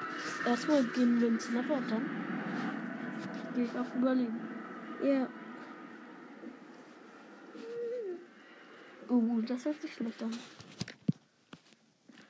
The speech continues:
Speaker 2: Dann würde ich sagen, geh auf Überleben.
Speaker 1: Ja, Chat.
Speaker 2: Ich würde sagen,
Speaker 1: Äh, nee, das braucht
Speaker 2: es gibt einfach so fünf Minuten zu überleben.
Speaker 1: Einstellungen.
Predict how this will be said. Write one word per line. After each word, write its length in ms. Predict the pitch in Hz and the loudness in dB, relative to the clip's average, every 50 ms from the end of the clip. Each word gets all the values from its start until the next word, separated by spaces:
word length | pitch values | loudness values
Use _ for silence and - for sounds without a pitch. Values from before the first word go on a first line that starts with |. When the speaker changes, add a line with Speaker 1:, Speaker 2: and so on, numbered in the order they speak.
| - - - - - - - - - _ _ _ _ _ _ _ _ _ - - | -20 -20 -20 -20 -20 -20 -20 -20 -20 _ _ _ _ _ _ _ _ _ -8 -2
Speaker 2:
Dann 140 | 269 262 269 | 2 4 6
würde 200 | 285 302 311 320 311 | 6 8 8 8 6
ich 120 | 302 311 | 4 4
sagen, 400 | - 294 294 294 311 320 330 339 - - _ _ - - - - - - _ _ - | 2 4 6 6 6 6 4 0 -2 -8 _ _ -20 -20 -20 -20 -20 -20 _ _ 6
geh 100 | 294 285 | 6 6
auf 140 | 277 - 302 | 6 6 4
Überleben. 580 | 277 285 311 302 302 294 285 262 247 233 254 - - 202 - - - - _ - - - - - | 8 10 10 12 12 10 8 6 4 0 2 2 2 2 2 -2 -6 -6 _ -18 -18 -4 2 4
Speaker 1:
Ja, 180 | - 240 233 220 - - - - | 4 4 4 -2 -4 -10 -14 -6
Chat. 260 | - - 254 277 - - - - 240 - - - - | 0 2 2 2 0 -4 -10 -14 -14 -14 -8 0 2
Speaker 2:
Ich 160 | 294 294 - | 2 4 4
würde 220 | 320 262 277 285 262 | 4 4 4 4 2
sagen, 640 | 262 262 262 254 254 254 254 254 254 254 247 - - | 2 4 4 6 6 6 6 6 4 2 0 0 4
Speaker 1:
Äh, 140 | 226 226 | 4 6
nee, 240 | 220 220 220 214 220 - - - - - | 6 6 6 4 4 0 -2 -2 -2 -2
das 100 | 226 208 208 | -2 -2 0
braucht 200 | - 226 220 233 226 | 4 4 6 6 4
Speaker 2:
es 60 | - | 4
gibt 220 | 285 285 - - - | 4 4 4 6 4
einfach 280 | 262 254 254 262 262 - | 4 6 4 2 -2 -2
so 160 | - 269 254 | 0 0 0
fünf 260 | 254 - 302 285 - 311 | 2 2 0 0 4 4
Minuten 340 | 302 285 285 285 - 294 302 | 4 4 4 2 0 2 2
zu 220 | - - 302 294 | 2 2 4 4
überleben. 340 | 311 294 285 285 285 - - 403 - - - - - - | 4 4 4 4 2 2 0 -2 -6 -10 -20 -20 -8 -2
Speaker 1:
Einstellungen. 840 | 233 233 240 254 247 - - 269 269 277 285 285 294 294 302 320 349 | 0 2 2 2 0 0 0 0 2 2 2 2 0 0 0 0 -2